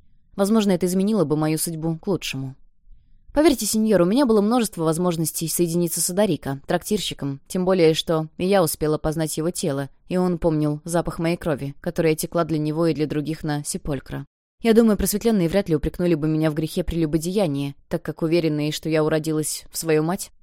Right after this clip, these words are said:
не ожидали от меня ничего иного. Дурная трава вырастает из тонкого корня. Но тогда я была совсем молода, и вздутый,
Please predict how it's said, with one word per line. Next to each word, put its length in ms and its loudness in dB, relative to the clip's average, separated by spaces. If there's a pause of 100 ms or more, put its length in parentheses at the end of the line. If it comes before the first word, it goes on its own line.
(260)
не 100 2
ожидали 320 2
от 140 0
меня 160 -2
ничего 400 0
иного. 360 -4 (280)
Дурная 320 2
трава 280 0
вырастает 540 -2
из 360 -6 (100)
тонкого 400 -4
корня. 420 -6 (500)
Но 100 -2
тогда 200 6
я 80 6
была 160 4
совсем 300 -2
молода, 420 2
и 120 2
вздутый, 520 -4